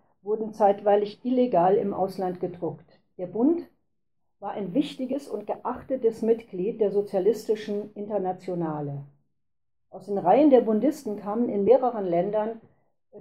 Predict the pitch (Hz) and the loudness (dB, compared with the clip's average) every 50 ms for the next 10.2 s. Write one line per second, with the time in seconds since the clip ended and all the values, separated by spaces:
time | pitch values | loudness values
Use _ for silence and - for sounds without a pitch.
0 | - - 240 247 285 254 240 185 190 180 - 180 196 202 247 262 262 277 269 269 | -12 -4 -2 0 4 4 4 6 4 2 4 2 4 4 4 4 4 4 2 2
1 | 254 247 220 233 254 254 285 277 311 294 285 - - 208 190 180 175 175 - - | 2 0 2 0 0 0 0 0 0 -2 -4 -6 -10 -6 -2 -2 -4 -4 -6 -10
2 | - - 180 175 175 170 170 175 180 175 170 170 - - 165 165 220 277 - - | -8 -8 -4 -4 -2 -2 -2 -2 -2 -2 -2 -4 -8 -8 -6 -4 -4 -4 -4 -6
3 | 175 - - - 175 - 196 196 - - 202 190 170 151 143 135 143 143 - _ | -10 -10 -12 -12 -10 -10 -10 -10 -6 -4 -2 0 0 -2 -4 -6 -10 -12 -16 _
4 | _ _ _ _ _ _ _ _ _ _ _ _ _ _ _ 175 - - 180 208 | _ _ _ _ _ _ _ _ _ _ _ _ _ _ _ -14 -10 -6 -6 -6
5 | 202 - - 214 220 254 247 - 277 277 - 202 233 220 220 220 220 - 269 285 | -6 -6 -8 -6 -6 -6 -6 -6 -8 -8 -6 -8 -8 -6 -6 -8 -2 2 2 2
6 | 277 - - 262 254 240 220 208 214 208 214 208 202 190 175 170 160 160 156 151 | 2 0 -2 0 2 2 4 4 4 4 4 2 2 0 0 0 -2 -2 -4 -4
7 | 156 175 226 269 277 - - _ _ 196 196 190 - - _ _ _ - - 190 | -4 -2 -2 -2 -4 -4 -8 _ _ -10 -10 -10 -10 -18 _ _ _ -10 -6 -4
8 | 196 214 226 214 208 208 - 196 190 190 180 180 180 185 185 - 220 233 226 - | 0 2 2 2 2 -2 -4 -4 -2 0 2 2 0 0 -4 -6 -6 -6 -4 -4
9 | 185 175 175 170 170 180 170 165 170 165 147 156 160 - - 175 165 156 147 - | -4 -4 -4 -6 -6 -6 -4 -4 -4 -4 -4 -4 -6 -6 -6 -6 -6 -6 -8 -10
10 | - 233 277 | -10 -12 -12